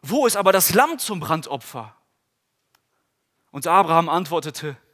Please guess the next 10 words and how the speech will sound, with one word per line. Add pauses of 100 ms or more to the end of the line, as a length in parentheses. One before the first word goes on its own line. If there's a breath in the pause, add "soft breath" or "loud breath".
(480)
"Mein
Sohn, (1400 soft breath)
Gott (240 soft breath)
wird
für
ein
Lamm
zum
Brandopfer
sorgen."